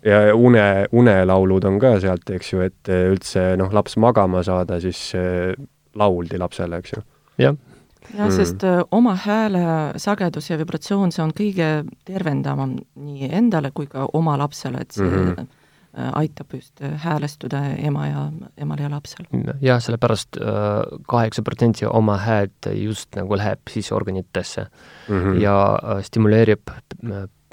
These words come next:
Speaker 2: pennalt meie endokriinsüsteemi. No see on jah, eraldi jutt juba, eh, seoses, eh, hääleteraapia või nagu,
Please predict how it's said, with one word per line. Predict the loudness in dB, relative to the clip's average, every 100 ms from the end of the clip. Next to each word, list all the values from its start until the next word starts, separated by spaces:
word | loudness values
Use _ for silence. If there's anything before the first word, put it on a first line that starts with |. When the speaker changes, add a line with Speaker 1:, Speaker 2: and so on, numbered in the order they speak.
| -20 _ _
Speaker 2:
pennalt | -2 0 2 0 -4
meie | -2 -2 -2 -2
endokriinsüsteemi. | -2 -2 2 4 4 2 -4 -4 -2 -4 -2
No | 0
see | 4
on | 6
jah, | 6 4
eraldi | 2 4 4 4 4
jutt | 2 0
juba, | -2 -2 -4 -8 -16 -20 -20 -12
eh, | -8 -6 -6 -4 -4 -4 -6 -8 -10
seoses, | -4 0 0 0 -4 -4 -4
eh, | -4 -4 -4
hääleteraapia | 0 2 2 2 2 2 0 -2
või | 0 0 -2
nagu, | -6 -6 -6 -8